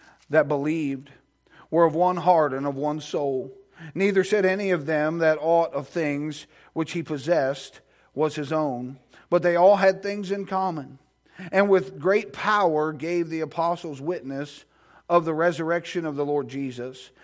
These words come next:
and great grace was upon them all. Neither was there any among them that lacked, for as many of as were possessors of lands or houses sold them and brought the prices of the things that were sold and laid them down at the apostles' feet. And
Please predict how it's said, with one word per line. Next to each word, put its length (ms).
and 160
great 280
grace 480
was 160
upon 320
them 160
all. 360
Neither 260
was 220
there 160
any 240
among 400
them 260
that 180
lacked, 540
for 200
as 120
many 320
of 260
as 280
were 260
possessors 600
of 100
lands 560
or 100
houses 600
sold 460
them 180
and 100
brought 280
the 60
prices 500
of 120
the 100
things 440
that 160
were 100
sold 420
and 140
laid 240
them 160
down 320
at 80
the 80
apostles' 540
feet. 280
And 160